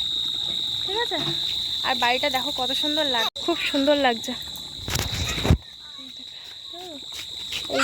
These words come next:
যে বক্স ফিটিং করেছে, এগুলো সব ওরই তৈরি করা বক্স। এই দেখো। হুম।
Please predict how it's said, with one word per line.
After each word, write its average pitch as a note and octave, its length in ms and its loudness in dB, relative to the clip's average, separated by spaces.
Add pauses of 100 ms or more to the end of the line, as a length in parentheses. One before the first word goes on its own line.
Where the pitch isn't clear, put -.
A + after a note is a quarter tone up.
যে C#4 80 4 (120)
বক্স C#4+ 260 6 (120)
ফিটিং C#4+ 240 0 (120)
করেছে, C#4+ 380 0 (920)
এগুলো D#4 180 -2 (100)
সব E4 120 2 (120)
ওরই D4 180 4 (100)
তৈরি D4 300 2
করা B3+ 140 -2 (100)
বক্স। A#3+ 240 -8 (920)
এই B3+ 100 -4
দেখো। B3+ 180 -6 (1080)
হুম। D#4+ 200 -6